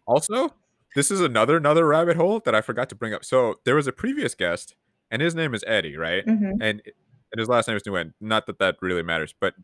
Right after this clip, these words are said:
Speaker 1: the only point that I'm making is that he's also Vietnamese, but his name is Eddie, and your name is Kathy. You guys are, your, your guys' first names are the shortened versions of regular or, like, more English first names, if that makes sense, which is also so interesting that I,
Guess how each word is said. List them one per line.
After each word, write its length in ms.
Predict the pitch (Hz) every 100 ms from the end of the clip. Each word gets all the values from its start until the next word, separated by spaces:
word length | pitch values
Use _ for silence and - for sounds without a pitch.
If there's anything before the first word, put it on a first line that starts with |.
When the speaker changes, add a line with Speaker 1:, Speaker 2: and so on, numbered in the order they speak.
| -
Speaker 1:
the 60 | 117
only 200 | 151 160
point 180 | 139 -
that 80 | 101
I'm 60 |
making 260 | 101 110 98
is 80 | 87
that 120 | 87
he's 140 | 98
also 200 | 87 92
Vietnamese, 380 | 104 113 123 147 _ _ _
but 100 | 110
his 200 | 131 160
name 340 | 120 143 143 110
is 100 | 95
Eddie, 320 | 101 101 98
and 100 | 101
your 80 | 107
name 160 | 113 107
is 100 | 95
Kathy. 480 | - 107 98 90 92 _ _ _
You 100 | 113 117
guys 180 | 135
are, 120 | 117 107
your, 240 | 107 107 98
your 80 | 104
guys' 200 | 117 107
first 280 | - 107 -
names 180 | 95
are 120 | - 98
the 80 |
shortened 360 | 90 - 139 117
versions 560 | 95 87 78 78 - - _ _ _ _ _ -
of 440 | 104 95 87 - _ _ 107
regular 560 | 104 113 101 90 80 -
or, 180 | 95
like, 300 | 92 87 85
more 500 | 101 101 95 90 85 _ -
English 360 | 107 101 92 -
first 240 | - 85
names, 180 | 73 73
if 60 | -
that 120 | 85 69
makes 180 | 78 -
sense, 260 | 58 - -
which 160 | 117
is 80 | 110
also 280 | 123 143 117
so 220 | - 117
interesting 380 | 104 87 - 78
that 140 | 82 80
I, 200 | 76 90